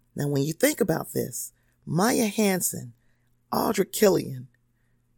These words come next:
yep, she kept his card. When he gave her that card in the elevator back in nineteen ninety-nine, she kept it. And she kept it, and they teamed up and created this,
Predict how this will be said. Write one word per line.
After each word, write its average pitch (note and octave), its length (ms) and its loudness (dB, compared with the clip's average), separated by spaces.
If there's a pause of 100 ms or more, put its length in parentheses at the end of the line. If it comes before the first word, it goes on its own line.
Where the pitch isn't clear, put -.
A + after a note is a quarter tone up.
(140)
yep, - 380 0 (720)
she - 320 0
kept G#3 320 2
his D3 160 2
card. A2+ 520 2 (440)
When C3 200 0
he F#3+ 180 2
gave A3+ 260 6
her A3 140 8
that G#3 200 6
card G3+ 320 6
in F3+ 120 2
the - 120 -2
elevator F3+ 720 4
back D3 240 2
in D3+ 120 2
nineteen G3 480 2
ninety-nine, F#3+ 840 0 (600)
she - 300 0
kept - 340 -2
it. - 120 -10 (1120)
And C3+ 180 0
she - 180 -6
kept - 380 0
it, D3 260 -2 (100)
and C#3 360 0 (240)
they C3 220 2
teamed A#3+ 440 2
up E3 300 6 (580)
and E3 160 4
created D#3+ 600 4
this, D3 280 4